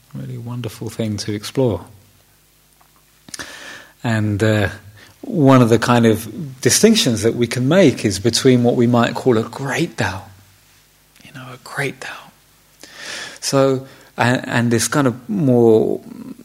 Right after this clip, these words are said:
sort of insidious thing of, of doubt when it comes up as a hindrance. But this kind of great doubt is a sense of really not knowing.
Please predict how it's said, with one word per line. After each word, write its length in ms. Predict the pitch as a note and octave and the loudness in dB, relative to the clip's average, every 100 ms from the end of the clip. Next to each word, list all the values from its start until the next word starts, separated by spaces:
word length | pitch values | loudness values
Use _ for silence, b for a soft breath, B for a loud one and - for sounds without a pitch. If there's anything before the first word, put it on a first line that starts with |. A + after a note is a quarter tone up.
| A#3+ A3 - _ _ - | -20 -20 -20 _ _ -12
sort 220 | - B2+ | -6 -4
of 80 | B2 | 0
insidious 680 | C#3+ A#2 D3 C3 A2 - - | 0 2 4 6 4 2 -2
thing 320 | B2+ A2+ A2 | -2 -2 -4
of, 180 | G#2 G2+ | -8 -8
of 280 | - G2+ - | -6 -6 -4
doubt 380 | A2 A2 A2 - | -6 -4 -8 -8
when 100 | G#2 | -10
it 100 | - | -8
comes 240 | A2+ G#2 | -10 -8
up 140 | G2 G2 | -8 -8
as 120 | F#2+ | -8
a 60 | |
hindrance. 460 | F#2+ G#2+ G2 F#2+ - | -8 -8 -10 -12 -12
But 140 | - | -10
this 300 | - B2+ - | -6 -6 -6
kind 220 | - D#3 D3 | -8 -4 -4
of 100 | - | 0
great 320 | C#3 D3 - | 2 2 2
doubt 280 | A#2+ A2+ - | 2 0 -2
is 120 | G#2+ | -6
a 80 | A2 | -6
sense 380 | - D3+ D#3 | -4 -6 -8
of 280 | C3 A#2 C3 | -10 -12 -14
really 300 | F3 F#3 D#3+ | -12 -10 -10
not 460 | C#3+ D#3 F3 - - | -8 -10 -10 -12 -8
knowing. 640 | A#2+ B2 C3 G#2 G2 G#2 | -6 -4 -6 -8 -12 -16